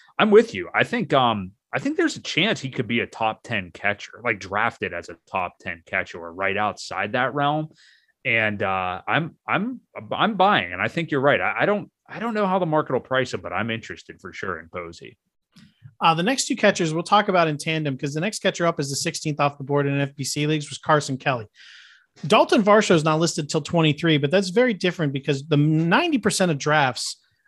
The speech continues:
Speaker 2: had taken place already before main events. And he, Dalton Varsho was being drafted as a top ten catcher, easy, like, across
Speaker 1: Mm-hmm.
Speaker 2: the board.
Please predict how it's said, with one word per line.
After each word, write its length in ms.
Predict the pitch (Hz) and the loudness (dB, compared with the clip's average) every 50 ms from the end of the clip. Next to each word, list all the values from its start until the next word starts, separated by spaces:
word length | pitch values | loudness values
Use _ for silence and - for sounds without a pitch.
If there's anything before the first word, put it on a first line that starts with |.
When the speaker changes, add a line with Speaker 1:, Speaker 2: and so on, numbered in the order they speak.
| _ | _
Speaker 2:
had 200 | - 160 160 147 | -2 0 0 0
taken 300 | - - 196 196 196 165 | 2 2 2 2 0 0
place 280 | 147 - 175 170 151 - | 0 2 2 2 2 2
already 280 | 147 139 135 135 135 131 | 0 2 2 0 -2 -2
before 280 | 127 131 - 160 147 | -6 -4 -2 0 0
main 200 | 143 143 147 143 | 2 2 2 0
events. 500 | 135 123 127 143 139 131 123 - - - _ - - - - - _ - | 0 -2 -2 -2 -2 -2 -2 -6 -10 -14 _ -20 -20 -20 -20 -20 _ -2
And 500 | - 160 160 156 151 147 147 147 143 143 - - | 0 2 4 4 4 4 2 0 0 -4 -6 -12
he, 380 | - - - 208 233 233 254 | -12 -4 0 2 2 2 2
Dalton 340 | 240 165 202 233 240 233 202 | 2 4 4 4 4 4 2
Varsho 360 | 160 175 170 175 160 - 156 | 2 4 2 2 2 2 0
was 120 | 143 139 131 | 0 0 -2
being 180 | 143 147 143 | -2 -2 -2
drafted 360 | 127 147 147 143 139 - 151 139 | 0 0 0 0 0 0 -4 -6
as 120 | 135 127 | -6 -6
a 60 | 120 | -10
top 280 | - - 156 147 - - | -6 -2 -2 -2 -2 -4
ten 180 | - 147 139 | -4 -4 -4
catcher, 400 | 139 - 160 147 143 - 123 - _ _ _ _ _ | -4 -4 -4 -4 -4 -6 -8 -12 _ _ _ _ _
easy, 540 | - 175 170 165 151 127 117 113 110 101 _ _ _ _ _ _ - | -2 0 0 0 0 -2 -6 -10 -16 -18 _ _ _ _ _ _ -4
like, 120 | 160 151 143 | -2 -2 -2
across 360 | 139 139 - - 175 175 - | -4 -6 -2 0 0 0 0
Speaker 1:
Mm-hmm. 100 | - 147 | -2 -6
Speaker 2:
the 60 | 123 | -4
board. 420 | 120 156 156 151 135 123 110 107 | -2 2 2 4 2 2 -2 -6